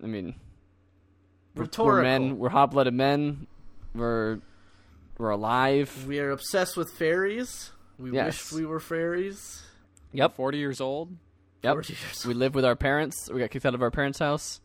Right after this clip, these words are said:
Speaker 3: Mm-hmm.
Speaker 1: Um, uh, yes. Well, good news is,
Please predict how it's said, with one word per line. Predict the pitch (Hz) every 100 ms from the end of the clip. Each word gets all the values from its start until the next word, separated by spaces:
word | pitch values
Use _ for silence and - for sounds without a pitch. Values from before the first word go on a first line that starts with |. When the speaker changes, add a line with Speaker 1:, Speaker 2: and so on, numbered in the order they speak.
| 104
Speaker 3:
Mm-hmm. | 98 104 117 _ _ _ _ _ _ -
Speaker 1:
Um, | 113 113 113 113 - - - - - - - -
uh, | 113 110 113 113 113 113
yes. | 101 139 135 -
Well, | 120 113 - 98 104 90 113 -
good | 143 135
news | 139 135
is, | 131 -